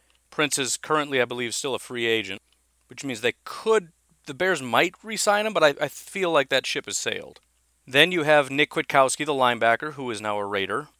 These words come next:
And then you have Eddie Jackson, who is the first starter that is listed that is still on the team, and his coverage grade was a sixty-six point one, so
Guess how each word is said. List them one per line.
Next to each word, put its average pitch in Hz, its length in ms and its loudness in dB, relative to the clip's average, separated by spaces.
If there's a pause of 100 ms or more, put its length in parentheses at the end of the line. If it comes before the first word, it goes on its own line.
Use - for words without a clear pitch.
(460)
And 151 120 -6
then 151 100 2
you 156 120 0
have 147 200 4
Eddie 131 180 2
Jackson, 117 520 0 (320)
who 156 180 -2
is 131 220 2
the 131 160 -4
first - 480 -2 (120)
starter 160 600 0
that 143 180 2
is 131 180 -4
listed 123 400 -4
that 117 140 2
is 110 80 -4
still 131 220 0
on 123 100 2
the 117 80 -6
team, 117 300 -8
and 110 80 -8
his 107 100 -8
coverage 170 320 -2
grade 123 180 -4
was 113 140 -6
a 101 80 -4
sixty-six - 760 -6
point 123 300 -8
one, 95 240 -6 (320)
so 113 480 -2